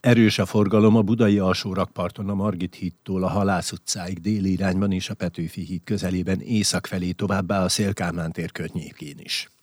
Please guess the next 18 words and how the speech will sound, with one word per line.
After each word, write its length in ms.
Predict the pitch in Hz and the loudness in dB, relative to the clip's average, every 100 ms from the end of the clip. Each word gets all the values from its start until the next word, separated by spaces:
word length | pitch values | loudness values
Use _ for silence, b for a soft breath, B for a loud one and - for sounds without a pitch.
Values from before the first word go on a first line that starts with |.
| _ | _
Szakaszonként 680 | - 170 127 120 117 113 104 | 2 4 6 6 6 6 6
lassulást 500 | 113 104 110 101 - | 6 4 4 2 2
tapasztalhatnak 800 | - - 92 98 90 87 95 87 | 0 0 0 0 -2 -2 -4 -4
a 60 | 95 | 0
Margit 360 | 110 101 95 | 2 2 0
körúton, 580 | - 98 90 82 90 87 | 0 0 0 0 -2 -4
a 100 | - | -4
Bocskai 460 | 95 120 - 117 101 | 0 0 2 2 4
úton 320 | 92 87 82 | 4 2 -2
befelé, 380 | 90 - 95 92 | -2 -2 -4 -2
illetve 480 | 95 90 92 - 87 | -2 -2 -4 -4 -4
a 60 | |
Szerémi 500 | 85 104 101 98 101 | -2 0 2 4 2
úton 280 | 95 87 101 | 2 0 -2
a 40 | 101 | 2
Rákóczi 540 | 95 92 92 82 85 | 0 0 -4 -4 -6
hídhoz 420 | 87 80 - 80 | -6 -8 -8 -8
közeledve. 720 | - 80 78 78 73 - - | -8 -10 -12 -14 -16 -18 -18